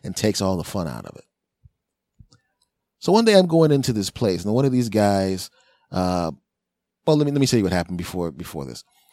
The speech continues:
When I, when I came in, there was a couple of really mean-looking pit bulls running around terrorizing people. People were running into the house, jumping on top of cars, jumping in their cars and all that kind of stuff.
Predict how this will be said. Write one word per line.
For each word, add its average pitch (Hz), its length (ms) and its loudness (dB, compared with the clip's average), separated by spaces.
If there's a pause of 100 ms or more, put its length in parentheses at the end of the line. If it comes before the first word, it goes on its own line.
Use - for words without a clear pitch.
(260)
When 127 140 2
I, 113 100 0
when 123 160 -2
I 120 80 -2
came 147 340 -2
in, 107 200 0
there 104 120 -2
was 95 140 -2
a 92 60 -10
couple 113 340 -6
of 90 80 -4
really 110 340 -4
mean-looking 101 640 -2
pit - 240 -8
bulls 98 180 -4
running 95 280 -2
around 90 280 -4
terrorizing 87 600 -4
people. 85 340 -10 (220)
People 98 240 -2
were 101 100 0
running 98 300 -2
into 95 160 -6
the 87 100 -4
house, 92 360 -4
jumping 101 300 -4
on 95 140 -6
top 95 240 -2
of - 80 -10
cars, 95 420 -4 (240)
jumping 104 300 -2
in 98 80 -2
their 92 100 -2
cars 95 440 -2
and 92 160 -8
all 95 140 -4
that 92 100 -6
kind 92 100 -6
of 87 60 -10
stuff. 90 240 -4